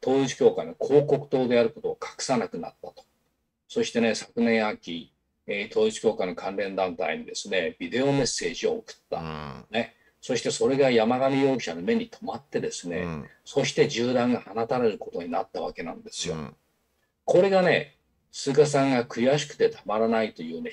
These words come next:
Speaker 1: 悲劇の真の原因なんですよ。
Speaker 2: うん。
Speaker 1: ね。安倍さんとね、安倍さんや菅さんから見ればね、えー、これはね、えー、山上容疑者とかね、我々なんていうのはね、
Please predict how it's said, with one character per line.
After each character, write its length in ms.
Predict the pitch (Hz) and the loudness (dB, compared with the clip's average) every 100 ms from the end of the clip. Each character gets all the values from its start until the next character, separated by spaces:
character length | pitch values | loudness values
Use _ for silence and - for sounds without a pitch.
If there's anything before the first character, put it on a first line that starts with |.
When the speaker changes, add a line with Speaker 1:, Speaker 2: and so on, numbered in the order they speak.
| - | -4
Speaker 1:
悲 80 | 127 | 0
劇 240 | 147 - | 0 -2
の 120 | - | -10
真 460 | - - 151 151 131 | -6 0 2 2 6
の 220 | 151 - _ _ _ - | 4 4 _ _ _ -6
原 120 | 104 | -2
因 360 | 104 101 98 90 | -2 -2 -6 -6
な 100 | 80 | -8
ん 120 | 117 | -10
で 100 | - | -10
す 160 | - 87 | -8 -6
よ。 80 | |
Speaker 2:
う 20 | 92 | -4
ん。 360 | 87 78 69 _ - | -6 -8 -12 _ -20
Speaker 1:
ね。 220 | 208 113 - _ _ _ _ - | -8 -8 -10 _ _ _ _ -4
安 180 | 113 139 | 0 4
倍 100 | 156 | 4
さ 160 | 165 156 | 4 2
ん 100 | 147 | 6
と 100 | 156 | 6
ね、 340 | 143 98 - | 6 4 0
安 100 | 110 | -2
倍 80 | 120 | 0
さ 120 | 135 | 0
ん 80 | 131 | 2
や 100 | 117 | 2
菅 280 | - 123 120 | 0 -4 -2
さ 100 | 127 | -2
ん 120 | 117 | 0
か 80 | 113 | 0
ら 100 | 110 | 2
見 100 | 110 | 2
れ 100 | 90 | 0
ば 100 | 98 | -2
ね、 260 | 135 - _ _ _ _ - | -4 -4 _ _ _ _ -6
え 600 | 104 107 104 101 101 95 | -2 0 -2 -2 0 -2
ー、 20 | |
こ 100 | 92 | 2
れ 60 | 110 | 0
は 80 | 107 | 2
ね、 340 | 110 92 - _ _ _ - | 2 0 -4 _ _ _ -4
え 180 | 95 95 | 0 2
ー、 40 | |
山 200 | 101 110 | 2 0
上 220 | 104 104 | 0 0
容 160 | 104 104 | 0 -2
疑 60 | 98 | -2
者 120 | 95 | -4
と 120 | 90 | -2
か 100 | 82 | -2
ね、 100 | 101 | 0
我 240 | 92 95 98 | 0 2 0
々 200 | 104 101 | 0 0
な 120 | 104 | -4
ん 60 | |
て 140 | 104 92 | -2 -2
い 20 | |
う 20 | |
の 60 | 80 | -2
は 80 | 85 | -2
ね、 400 | 98 90 78 | -2 -2 -4